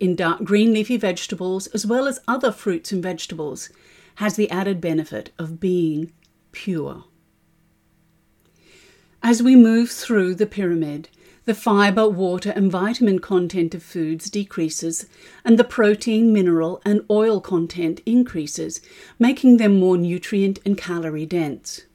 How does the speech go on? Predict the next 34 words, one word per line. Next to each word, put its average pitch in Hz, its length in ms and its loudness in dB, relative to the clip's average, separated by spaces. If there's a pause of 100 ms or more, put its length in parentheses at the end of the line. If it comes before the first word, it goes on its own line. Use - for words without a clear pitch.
(1120)
I'm 240 180 8
talking 262 380 2
in 254 140 8
generalities 196 760 2
here, 156 180 -4
by 139 140 -12
the 143 100 -8
way. 120 320 -10 (960)
You'll 220 300 6
have - 280 2
to 254 80 2
look 208 240 4
at 214 120 4
each 202 280 -2
food 190 260 0
individually 170 800 -2 (200)
to 185 260 -4
get 196 280 2
actual 202 440 0
levels 175 420 -2
of 170 120 -4
different 180 300 -4
components 170 640 -2
in 160 140 0
those 151 280 -6
foods. 143 580 -8 (1200)
So 247 260 2
our 247 140 4
first 277 340 0
step 220 400 0 (480)
is 226 140 0
to 254 100 -6
introduce 226 640 4
more, 202 320 4